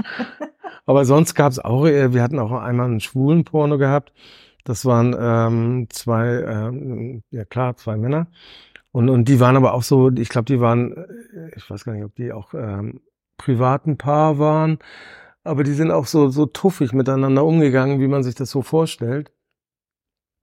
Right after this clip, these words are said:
Speaker 2: Und haben dann aber, ähm, in der Szene, ähm, da einen abgeliefert, ähm, wo man so dachte, so, also völlig, äh, zu-, zuerst so ganz ruhig und ganz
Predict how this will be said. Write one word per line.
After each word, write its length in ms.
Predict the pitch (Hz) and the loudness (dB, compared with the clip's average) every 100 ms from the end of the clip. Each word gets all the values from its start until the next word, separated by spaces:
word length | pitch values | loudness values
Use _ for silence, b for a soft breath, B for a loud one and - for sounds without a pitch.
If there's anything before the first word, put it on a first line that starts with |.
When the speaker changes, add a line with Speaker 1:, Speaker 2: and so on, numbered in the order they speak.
| _ - | _ -6
Speaker 2:
Und 300 | 131 127 117 | 0 0 2
haben 200 | 127 139 | 2 2
dann 220 | 131 131 | 4 4
aber, 440 | 170 160 151 151 151 | 4 4 4 2 -2
ähm, 380 | 139 131 131 131 B B B | -2 0 -2 -6 B B B
in 160 | 151 143 | 2 2
der 120 | 127 | 2
Szene, 600 | - 147 151 175 170 160 | 0 2 4 4 2 0
ähm, 520 | 139 139 143 143 156 - _ _ _ | -2 -2 -2 -4 -8 -14 _ _ _
da 140 | 156 | -8
einen 240 | 117 120 147 | -2 -2 0
abgeliefert, 800 | 123 - 175 160 151 160 143 220 | -4 2 4 4 2 0 -4 -6
ähm, 480 | 175 139 139 139 131 B B B B B B _ | -6 -4 -4 -4 -6 B B B B B B _
wo 120 | 156 | -2
man 100 | 143 | 0
so 120 | 127 | 0
dachte, 300 | 135 131 - | -2 -4 -6
so, 380 | 131 135 139 156 170 107 B 196 208 | -4 -2 -2 -4 -8 -16 B -18 -12
also 220 | 131 127 | -10 -8
völlig, 360 | - 165 151 185 | 0 0 2 0
äh, 460 | 143 131 - 135 | 2 2 0 -6
zu-, 260 | 123 165 160 | -8 -12 -8
zuerst 360 | - 160 165 170 | 0 2 2 2
so 80 | |
ganz 320 | 143 143 143 147 | 2 2 0 -4
ruhig 380 | 139 175 190 | 0 2 2
und 140 | 180 156 | 0 -2
ganz 380 | 143 143 - | -4 -6 -10